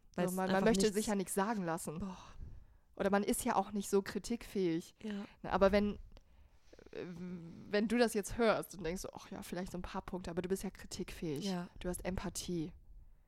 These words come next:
Speaker 1: So, und das, was du dann hast, ist einfach diese gesunde Art von Narzissmus, die,
Speaker 2: Ja.
Speaker 1: die einen auch weiterbringt, die einen auch antreibt.
Speaker 2: Auf jeden Fall,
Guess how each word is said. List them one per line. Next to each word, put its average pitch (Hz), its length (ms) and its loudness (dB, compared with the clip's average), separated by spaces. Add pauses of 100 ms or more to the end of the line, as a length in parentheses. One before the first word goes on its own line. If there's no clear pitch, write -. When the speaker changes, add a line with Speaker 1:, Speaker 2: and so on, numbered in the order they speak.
(200)
Speaker 1:
So, 175 220 -4
und 175 260 -6
das, 180 160 -4
was 175 320 -6
du 190 180 -4
dann 180 260 -2
hast, 175 220 -6
ist 175 100 -12
einfach 175 340 -6
diese 165 320 -6
gesunde 180 380 -4
Art 165 200 -2
von 170 160 -12
Narzissmus, 165 640 -8
die, 208 140 -4
Speaker 2:
Ja. 196 160 -2 (300)
Speaker 1:
die 202 60 4
einen 196 140 4
auch 180 100 -4
weiterbringt, 180 640 -2
die 180 80 0
einen 185 140 2
auch - 140 -10
antreibt. - 640 -4 (680)
Speaker 2:
Auf 165 120 -8
jeden 170 140 0
Fall, 185 320 -4